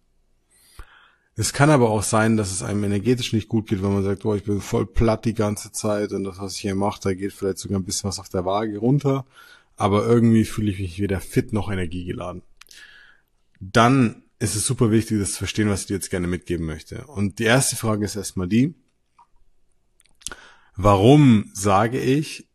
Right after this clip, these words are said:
sind all diese Pläne zum Scheitern verurteilt? Warum musst du abnehmen oder warum solltest du abnehmen, ähm, beziehungsweise ohne einen festen Plan abnehmen, wenn du dauerhaft in Form sein willst?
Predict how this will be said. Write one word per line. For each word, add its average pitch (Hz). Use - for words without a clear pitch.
sind 117
all 113
diese 107
Pläne 104
zum 92
Scheitern 95
verurteilt? 87
Warum 113
musst 117
du 117
abnehmen 139
oder 98
warum 90
solltest 120
du -
abnehmen, 117
ähm, 95
beziehungsweise 92
ohne 131
einen 87
festen -
Plan 104
abnehmen, 127
wenn 95
du 92
dauerhaft 90
in 87
Form 87
sein 87
willst? -